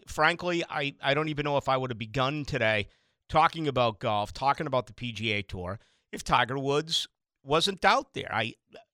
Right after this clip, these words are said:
I didn't do it at Pebble. I didn't do it at the Phoenix Open. I didn't do it back at Torrey Pines. Uh, those three incredible events on the West Coast swing.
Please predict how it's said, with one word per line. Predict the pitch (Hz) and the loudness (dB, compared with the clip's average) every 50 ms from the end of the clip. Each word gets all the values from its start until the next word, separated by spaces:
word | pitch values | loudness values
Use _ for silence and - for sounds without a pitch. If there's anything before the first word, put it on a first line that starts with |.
| _ | _
I | 131 127 | -2 2
didn't | 123 139 180 185 143 | 2 2 2 0 0
do | 170 170 156 | 2 2 2
it | 139 117 | 2 -2
at | - - | -4 -4
Pebble. | - - 135 123 123 117 90 175 | 0 2 2 2 2 2 0 0
I | 151 117 | 2 2
didn't | 123 143 143 147 135 | 2 0 -2 -4 -4
do | 131 147 143 143 | -2 -2 -2 -2
it | 131 | -2
at | 120 107 | -4 -6
the | - - | -8 -14
Phoenix | - - 135 120 110 107 - - - | -10 -6 -4 -4 -4 -2 0 0 0
Open. | 104 95 101 101 - 156 170 | 2 0 -2 -2 -4 -2 0
I | 143 117 | 0 0
didn't | 104 123 139 139 131 - | 0 -4 -6 -6 -6 -6
do | 135 131 | -4 -4
it | 120 110 | -4 -2
back | - 127 113 110 - - | -2 -2 -2 -2 -4 -6
at | - - | -12 -10
Torrey | - - 120 104 95 85 | -8 -4 -4 -4 -4 -2
Pines. | - - 107 92 87 90 101 139 - - - _ _ _ _ _ _ _ _ - | -2 -2 -2 -2 -4 -6 -10 -10 -10 -12 -16 _ _ _ _ _ _ _ _ -4
Uh, | 113 113 | -4 -2
those | 101 107 113 139 139 - | 0 0 -2 -2 -2 -4
three | - - 131 127 117 113 104 - _ _ _ _ _ _ _ _ _ - | -6 -4 -2 0 0 -2 -2 -6 _ _ _ _ _ _ _ _ _ -8
incredible | 131 123 - - - - 156 151 170 185 170 160 143 123 | -6 -6 -6 -8 2 4 4 6 6 4 2 0 0 0
events | 110 101 101 95 101 110 - - - | 0 0 -2 -2 -2 -4 -4 -4 -4
on | 107 101 | -4 -4
the | 98 | -4
West | 98 101 95 92 - - | -4 -4 -2 -2 -4 -4
Coast | - 104 95 92 92 - | -4 -6 -6 -4 -4 -4
swing. | - 98 90 85 90 113 165 | -4 -4 -6 -6 -6 -8 -10